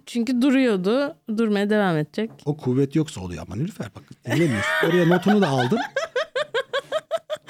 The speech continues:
Speaker 2: Üçüncü yasamıza bir ba-, bakacaksın hemen. Ne diyor üçüncü yasamız? Etki eşittir tepki. Masaya
Speaker 1: Evet.
Speaker 2: uyguladığı kendi ağırlığı kadar kuvveti masada ona uygulayınca ne oluyor toplam kuvvet?
Speaker 1: Ha,
Speaker 2: Sıfır
Speaker 1: sıfır.
Speaker 2: oluyor ve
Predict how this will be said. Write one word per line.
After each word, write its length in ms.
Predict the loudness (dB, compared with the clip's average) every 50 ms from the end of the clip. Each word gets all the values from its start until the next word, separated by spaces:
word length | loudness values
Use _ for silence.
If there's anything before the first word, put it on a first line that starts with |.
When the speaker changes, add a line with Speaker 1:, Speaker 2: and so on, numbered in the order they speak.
| -8 -6 -6 -4 -2 -4 -4 -4 -6
Speaker 2:
Üçüncü 460 | -8 -8 -6 -2 0 0 2 4 4
yasamıza 560 | 4 4 2 0 0 0 0 0 0 0 0 0
bir 80 | -2
ba-, 360 | -2 -4 -8 -10 -10 -6 -4
bakacaksın 580 | -4 -4 -4 -4 -4 -4 -4 -4 -4 -4 -2 -2
hemen. 220 | 0 0 0 2
Ne 140 | 2 2 2
diyor 200 | 2 2 2 2
üçüncü 280 | 0 -2 -4 -2 -2 -2
yasamız? 340 | -2 0 0 0 0 0 0
Etki 320 | -2 -2 -2 0 0 0
eşittir 300 | 0 0 -2 -4 -4 -4
tepki. 360 | -2 0 -2 -2 -2 -4 -4
Masaya 340 | -2 -2 -2 0 0 2 2
Speaker 1:
Evet. 80 | 2 4
Speaker 2:
uyguladığı 400 | 2 2 2 2 0 0 0 -2
kendi 300 | -2 0 0 0 2 2
ağırlığı 320 | 2 0 0 0 -2 -2 -4
kadar 240 | -4 -4 -4 -4 -6
kuvveti 440 | -2 0 2 4 4 4 2 2 2
masada 420 | 2 2 2 2 2 2 2 2 2
ona 200 | 2 2 4 4
uygulayınca 640 | 4 4 4 4 4 2 0 0 -2 -4 -4 -2 0
ne 60 | 2
oluyor 280 | 2 4 4 2 2 0
toplam 340 | -2 -4 -4 -4 -4 -4
kuvvet? 360 | -4 -4 -2 -2 -2 -2 -2 -6
Speaker 1:
Ha, 360 | -12 -12 -10 -8 -8 -8 -8
Speaker 2:
Sıfır 200 | -6 -4 -4 0
Speaker 1:
sıfır. 180 | 2 2 4
Speaker 2:
oluyor 360 | 4 4 4 4 2 2 2 2
ve 220 | 2 2 0 -2